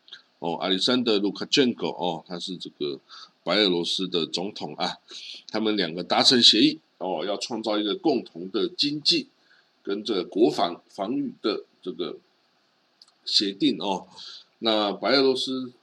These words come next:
的天然气价格哦，跟俄罗斯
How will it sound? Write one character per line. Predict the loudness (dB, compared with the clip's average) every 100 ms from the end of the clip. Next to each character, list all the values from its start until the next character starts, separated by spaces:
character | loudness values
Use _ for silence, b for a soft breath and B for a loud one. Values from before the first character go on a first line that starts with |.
| -6
的 | -4
天 | -2 -2 0
然 | 0
气 | -2 0
价 | 2 2
格 | 2 -4 -4 -8 _
哦， | -8 -4 -2 -4
跟 | -2 -2 -4 -12 _ _ _ _ -4
俄 | -2
罗 | 0
斯 | -2 -4 -4